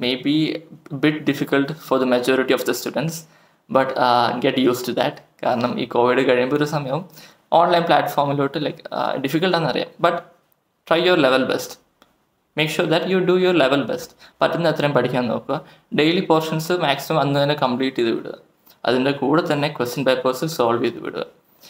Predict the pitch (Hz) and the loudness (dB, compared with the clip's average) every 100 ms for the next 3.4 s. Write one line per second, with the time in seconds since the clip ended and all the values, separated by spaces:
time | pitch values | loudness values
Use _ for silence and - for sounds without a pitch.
0 | - _ - 123 135 123 - 127 - - | -20 _ -2 0 0 -4 -4 -4 -4 0
1 | 135 131 156 170 180 175 165 175 165 160 | 4 6 4 4 2 2 0 -2 -2 0
2 | 165 160 151 165 165 160 160 165 135 131 | -2 -2 -2 0 0 0 0 2 2 2
3 | - 151 - | 0 -4 -4